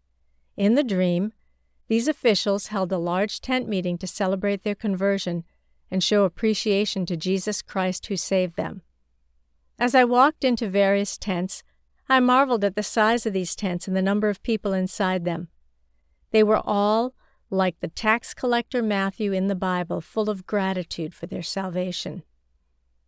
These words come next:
Through countless prophetic encounters with God, I became convinced that the whistleblower movement is of God and that platforms such as G T V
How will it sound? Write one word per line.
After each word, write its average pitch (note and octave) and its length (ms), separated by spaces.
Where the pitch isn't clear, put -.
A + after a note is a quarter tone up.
Through C4 160
countless D#4+ 500
prophetic A#3+ 540
encounters A3 600
with A#3+ 160
God, F#3 380
I D#4+ 140
became D4 340
convinced G#3+ 580
that F#3+ 140
the F#3+ 100
whistleblower G3+ 640
movement F#3+ 440
is A#3 220
of A#3 160
God E3+ 420
and A3+ 120
that A3+ 160
platforms G3+ 760
such A#3 240
as G#3 140
G A3+ 180
T C4 220
V G3+ 320